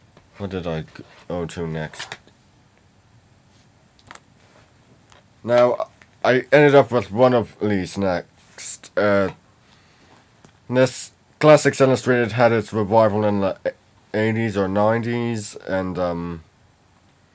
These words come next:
it's had a recent revival again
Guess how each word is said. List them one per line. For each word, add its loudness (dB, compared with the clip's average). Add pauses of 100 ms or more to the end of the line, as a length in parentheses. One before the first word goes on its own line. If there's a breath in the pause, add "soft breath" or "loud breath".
(1300)
it's -8 (340)
had 2
a 6
recent 0
revival 0
again -2